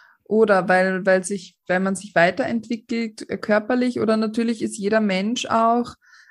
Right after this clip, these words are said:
also wenn man sich unseren Körper vorstellt wie ein Instrument, auf dem wir spielen, dann, äh, können wir natürlich auch in der Sexualität,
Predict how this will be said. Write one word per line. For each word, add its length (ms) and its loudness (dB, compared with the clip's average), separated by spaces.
also 200 0
wenn 120 4
man 140 2
sich 200 -4
unseren 240 0
Körper 300 0
vorstellt 400 0
wie 100 2
ein 80 0
Instrument, 640 0
auf 160 0
dem 240 0
wir 80 4
spielen, 580 0
dann, 380 2
äh, 220 2
können 380 0
wir 100 2
natürlich 720 0
auch 160 -2
in 100 0
der 80 0
Sexualität, 920 -2